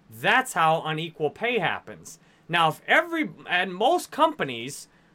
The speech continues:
most people don't even know what their coworkers are making because there's a code of silence that you don't ask your coworkers how much they're getting paid.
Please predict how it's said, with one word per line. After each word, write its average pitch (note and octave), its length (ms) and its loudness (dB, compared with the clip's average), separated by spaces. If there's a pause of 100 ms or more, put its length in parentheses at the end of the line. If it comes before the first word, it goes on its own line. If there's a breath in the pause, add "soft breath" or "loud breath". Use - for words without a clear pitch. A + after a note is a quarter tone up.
(120 soft breath)
most C4 500 2
people C4+ 380 0
don't G3 380 4
even F#3+ 420 -2
know G3+ 220 6
what D#3 420 4
their F#3 160 4
coworkers E3 720 2
are C#3 120 0
making C3+ 540 -6 (280 soft breath)
because E3 340 0
there's E3+ 220 0
a E3 80 0
code A3 360 2
of F#3+ 100 0
silence A#2 720 0 (200 soft breath)
that C3+ 120 -4
you D#3+ 120 -6
don't G3+ 260 0
ask G3+ 260 0
your F#3+ 100 -4
coworkers D#3+ 600 -2
how D#3+ 120 -6
much D3+ 260 -6
they're D3+ 120 -2
getting C#3 280 -4
paid. A2 360 -10